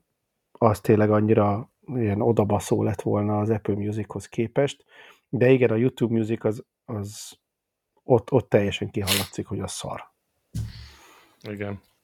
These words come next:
Speaker 2: Hát pedig ott is kétszázötvenhat kilobit per szekundum, én úgy tudom, hogy az bitrate, ami azért nem annyira alacsony, de azt már halljuk. Tehát, hogy az a lényeg, hogy abban a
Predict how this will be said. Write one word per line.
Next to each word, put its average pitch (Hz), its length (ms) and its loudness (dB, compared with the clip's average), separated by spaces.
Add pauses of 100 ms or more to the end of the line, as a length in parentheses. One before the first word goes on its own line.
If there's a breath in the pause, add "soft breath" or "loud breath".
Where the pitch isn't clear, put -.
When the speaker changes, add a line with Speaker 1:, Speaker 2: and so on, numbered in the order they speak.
(160)
Speaker 2:
Hát - 140 -10
pedig 135 200 2
ott 135 180 0
is 117 120 -2
kétszázötvenhat 104 880 -4
kilobit 101 380 -8
per 101 120 0
szekundum, 104 440 -4
én 104 160 4
úgy 101 160 2
tudom, 92 320 -4
hogy 95 200 -2
az 98 120 2
bitrate, 104 680 0 (960 loud breath)
ami 107 600 6
azért 104 360 2
nem 110 220 0
annyira 101 400 0
alacsony, 120 520 4
de 123 120 4
azt - 200 -2
már 123 140 2
halljuk. 87 540 -2
Tehát, 101 340 -8
hogy 98 140 -4
az 95 140 -6
a 90 60 -8
lényeg, 90 360 -12
hogy 95 260 -4 (120)
abban 104 380 2
a 92 200 -2